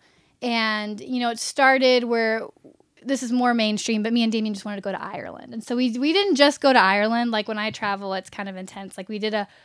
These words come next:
a road trip through Ireland one, in one day. Like, we, we were there for maybe a week, and then we hopped into Paris for a day. But, but we, like, committed to do a road trip one day from Dublin down to, like, Blarney,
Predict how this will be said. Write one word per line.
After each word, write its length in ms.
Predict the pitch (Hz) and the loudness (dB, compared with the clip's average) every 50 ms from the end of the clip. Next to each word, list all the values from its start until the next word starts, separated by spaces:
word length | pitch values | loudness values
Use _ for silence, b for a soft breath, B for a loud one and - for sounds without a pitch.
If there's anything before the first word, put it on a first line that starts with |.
| b b b b - | b b b b -4
a 100 | - 233 | -4 -2
road 420 | 208 202 214 240 240 240 262 233 202 | -2 2 4 6 8 8 6 4 2
trip 280 | - - 214 190 - | -2 -2 -4 -4 -4
through 160 | - 208 185 | -6 -6 -6
Ireland 460 | - - 202 196 190 196 190 196 202 208 | -4 -4 -4 -6 -6 -6 -6 -6 0 2
one, 160 | 233 233 247 | 4 4 4
in 200 | 247 247 247 247 | 4 4 6 8
one 280 | 262 277 285 285 277 | 8 10 10 10 8
day. 360 | 233 247 226 202 196 190 196 220 | 8 8 8 6 4 2 2 4
Like, 180 | 247 247 247 | 6 6 6
we, 240 | 240 269 277 269 262 | 6 4 4 4 4
we 140 | 262 269 285 | 4 4 4
were 120 | 311 330 | 4 6
there 260 | 277 302 302 311 320 | 6 8 8 8 8
for 280 | - - 311 294 277 254 220 196 - _ - | 6 4 2 2 2 0 -2 -6 -14 _ -2
maybe 280 | 269 262 254 233 247 | 0 2 2 4 4
a 60 | 240 226 | 2 2
week, 200 | 233 240 226 - | 0 0 0 -2
and 100 | 240 226 | -2 -2
then 60 | 226 | -2
we 80 | 233 | -4
hopped 260 | 226 196 220 220 226 - | -4 -4 -4 -6 -6 -6
into 160 | 220 202 202 | -6 -8 -6
Paris 400 | - - 214 202 190 196 185 - | -4 -2 -2 0 0 -2 -4 -6
for 140 | - 208 202 | -8 -8 -6
a 60 | 196 | -6
day. 240 | 185 - 104 107 208 | -6 -6 -8 -8 -8
But, 240 | 214 220 196 196 b b b b b b b b b | -10 -10 -12 -12 b b b b b b b b b
but 120 | - 262 254 | 2 4 6
we, 160 | 269 277 277 | 6 6 6
like, 180 | 277 269 254 | 6 6 4
committed 760 | - - 269 269 240 240 240 240 233 226 214 208 208 208 214 b b b b b b | 2 0 -2 0 0 0 0 0 0 0 0 -2 -2 -6 -8 b b b b b b
to 100 | - - | -6 -2
do 140 | 226 254 247 | 2 2 4
a 80 | 233 220 | 2 2
road 260 | 214 220 220 226 220 | 2 2 2 0 0
trip 280 | - - 220 214 - | -2 -4 -6 -4 -4
one 180 | - 208 208 208 | -6 -6 -4 -2
day 280 | 202 208 196 196 196 190 | -2 0 0 0 -2 -4
from 380 | - - 208 190 185 190 190 | -4 -4 -4 -4 -4 -4 -4
Dublin 800 | 185 240 226 233 226 240 247 240 233 233 226 226 226 226 208 - - 240 226 | 2 4 4 4 4 4 4 4 4 4 4 2 2 0 -2 -4 -8 -8 -2
down 260 | 233 233 214 214 214 214 | 0 2 2 2 0 -2
to, 100 | 233 220 | -4 -4
like, 320 | 208 185 196 196 - _ | -2 -4 -4 -6 -8 _
Blarney, 760 | - 226 208 202 202 202 202 202 196 196 196 202 214 214 208 | -8 -6 -6 -4 -6 -6 -6 -8 -8 -8 -8 -8 -8 -10 -10